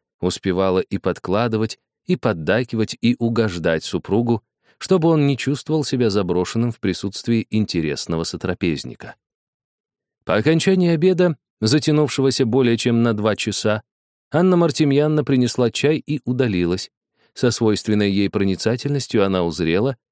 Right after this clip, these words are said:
что между мужчинами сказано ещё не всё. Флоренций же за это время многое переосмыслил, открыл для себя. Он по-прежнему не спешил делиться с капитан-исправником сведениями касательно погибшей жены Добровольского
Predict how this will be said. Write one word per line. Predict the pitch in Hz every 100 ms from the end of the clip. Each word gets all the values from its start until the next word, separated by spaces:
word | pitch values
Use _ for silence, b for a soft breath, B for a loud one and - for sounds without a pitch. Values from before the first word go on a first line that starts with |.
| _ -
что | - 95
между | 95 90 82 80
мужчинами | 73 65 - 92 139 147
сказано | - - 80 76 95 107 -
ещё | - 82 - -
не | 69
всё. | - - - - _ _ _ _ _ _ _ _ _
Флоренций | - 87 113 160 139 151
же | 143
за | 131
это | 135 127 120
время | 131 135 127
многое | 127 127 117 120
переосмыслил, | 107 120 117 - 98 85 - 55 _ _ _ _ -
открыл | 98 - 160 139 95
для | 87
себя. | - 76 64 - _ _ _ _
Он | 156 165
по-прежнему | 165 151 156 110 92 87
не | 92
спешил | 87 98 - 98
делиться | 90 101 98 -
с | 90
капитан-исправником | 95 98 95 98 95 - 104 101 104 95 98
сведениями | - 98 87 95 95 101
касательно | 98 90 - 85 92 95
погибшей | 98 90 90 - 98
жены | 95 104 90
Добровольского | 87 98 104 143 - - 64